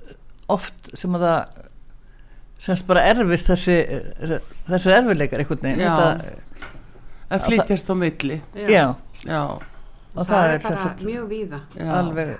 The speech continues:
Speaker 1: skelfilegt til þess að
Speaker 2: En
Speaker 1: hugsa.
Speaker 2: það er náttúrulega sikkur hluturinn gæfa gjörvileiki og fólk getur ekki gert það hvernig það kannski fæðist inn í heiminn.
Speaker 1: Nei, nei.
Speaker 2: En, og aðstæður náttúrulega stundum mjög bábornar sums staðar, sko.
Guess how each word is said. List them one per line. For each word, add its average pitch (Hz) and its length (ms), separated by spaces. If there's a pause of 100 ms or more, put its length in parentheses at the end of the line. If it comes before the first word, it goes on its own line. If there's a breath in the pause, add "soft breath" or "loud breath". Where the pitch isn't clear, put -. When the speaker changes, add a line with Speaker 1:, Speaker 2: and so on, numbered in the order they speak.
(140)
Speaker 1:
skelfilegt 175 760 (120)
til 175 120
þess 156 160
að - 40
Speaker 2:
En 175 80
Speaker 1:
hugsa. 151 160
Speaker 2:
það 175 200
er 196 60
náttúrulega 196 920
sikkur 190 380
hluturinn 170 500
gæfa 160 380 (100)
gjörvileiki 143 680 (100)
og 143 300 (360 loud breath)
fólk 180 200
getur 185 260
ekki 175 680
gert 175 280
það 165 240
hvernig 165 340
það 156 460
kannski 165 300
fæðist 156 380
inn 160 140
í 160 80
heiminn. 160 220
Speaker 1:
Nei, 151 200
nei. 139 280 (180)
Speaker 2:
En, 170 220
og 156 180
aðstæður 160 560
náttúrulega 160 320
stundum 151 460
mjög 147 440
bábornar 185 540
sums 147 240
staðar, - 300
sko. - 320